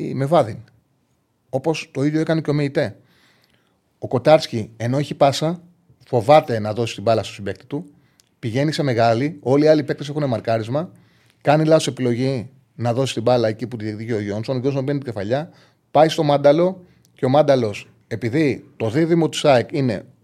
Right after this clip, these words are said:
του παοκ είναι ο Μεϊτέ με τον Οσντόεφ, ο Μάνταλος δεν έχει αντίπαλο. Έχει χώρο, έχει χρόνο, βλέπεις την απέναντι πλευρά το Πινέδα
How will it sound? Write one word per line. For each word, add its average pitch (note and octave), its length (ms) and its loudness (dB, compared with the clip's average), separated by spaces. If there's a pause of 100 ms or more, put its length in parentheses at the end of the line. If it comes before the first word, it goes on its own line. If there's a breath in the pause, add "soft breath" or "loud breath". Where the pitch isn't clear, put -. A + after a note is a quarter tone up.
(100)
του A#2 120 -8
παοκ C3+ 260 4
είναι C#3+ 100 0
ο A#2 40 0
Μεϊτέ A2 300 0
με E3+ 60 2
τον D3+ 120 -2
Οσντόεφ, C3 420 2 (440 loud breath)
ο - 80 -4
Μάνταλος D#3+ 460 4
δεν B2+ 260 -2
έχει D#3 160 -2
αντίπαλο. C#3 320 -6 (420 soft breath)
Έχει A2 260 -8
χώρο, D3 640 0
έχει - 320 -10
χρόνο, B2+ 460 -2 (440 loud breath)
βλέπεις C3+ 380 0
την E3+ 80 2
απέναντι D#3 300 2
πλευρά D3 260 2
το C3 100 -2
Πινέδα B2 480 0